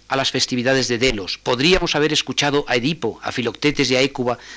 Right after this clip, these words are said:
dando rienda suelta a su dolor desde el teatro de Baco, o podríamos haber escuchado el aplauso de los ciudadanos y la oratoria de Demóstenes, pero, ay, ningún sonido llegaba a nuestros oídos, salvo algunos gritos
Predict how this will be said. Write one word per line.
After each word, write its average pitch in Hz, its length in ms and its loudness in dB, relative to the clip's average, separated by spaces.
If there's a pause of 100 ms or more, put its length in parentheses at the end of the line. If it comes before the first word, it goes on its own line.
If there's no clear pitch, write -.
dando 143 280 2
rienda 143 300 2
suelta 139 500 2
a 139 80 -6
su 131 140 -2
dolor 123 340 2 (320)
desde 120 200 0
el 113 100 -2
teatro 120 340 0
de 113 100 0
Baco, 117 380 -2
o - 120 -2
podríamos 156 480 2
haber 151 160 4
escuchado 139 600 0
el 127 120 -2
aplauso 151 440 0
de 135 60 0
los 123 140 -4
ciudadanos 120 500 0 (380)
y 131 100 0
la 123 100 4
oratoria 127 400 2
de 123 80 4
Demóstenes, 113 580 -2
pero, 113 420 -2
ay, 127 360 0 (380)
ningún 120 380 0
sonido 135 580 2
llegaba 120 500 0
a 110 80 -12
nuestros 113 380 -4
oídos, 107 440 -4 (300)
salvo 123 300 2
algunos 147 340 2
gritos 147 460 0